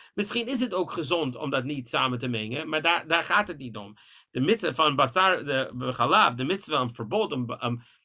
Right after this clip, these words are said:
vlees en melk bij elkaar te mengen, is voornamelijk een mitzvah die wij mensen niet kunnen begrijpen.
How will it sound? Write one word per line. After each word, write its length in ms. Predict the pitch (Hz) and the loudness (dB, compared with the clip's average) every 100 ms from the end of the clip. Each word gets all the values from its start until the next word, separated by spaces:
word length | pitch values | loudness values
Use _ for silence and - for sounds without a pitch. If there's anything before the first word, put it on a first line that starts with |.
| _ _ | _ _
vlees 560 | - 190 226 226 214 | -10 0 4 4 2
en 300 | - 160 139 | -2 -2 0
melk 360 | 147 196 226 214 | 2 4 4 4
bij 100 | 165 | 2
elkaar 500 | 147 127 180 202 190 | 0 0 2 2 2
te 120 | 170 | -2
mengen, 640 | 160 180 220 196 160 180 - _ _ - | 0 2 2 2 2 0 -6 _ _ -10
is 180 | 147 | -8
voornamelijk 580 | - 170 190 202 202 185 | -4 2 4 4 2 0
een 120 | 170 | -2
mitzvah 340 | 190 214 196 170 | -2 -4 -4 -6
die 160 | 165 | -4
wij 440 | 151 190 196 190 202 | 2 4 4 2 0
mensen 640 | 170 196 208 170 170 196 _ _ | -4 -4 -4 -6 -6 -10 _ _
niet 200 | 190 180 | -8 -4
kunnen 200 | 202 185 | -2 -2
begrijpen. 560 | 180 220 240 - - | 0 2 2 0 -4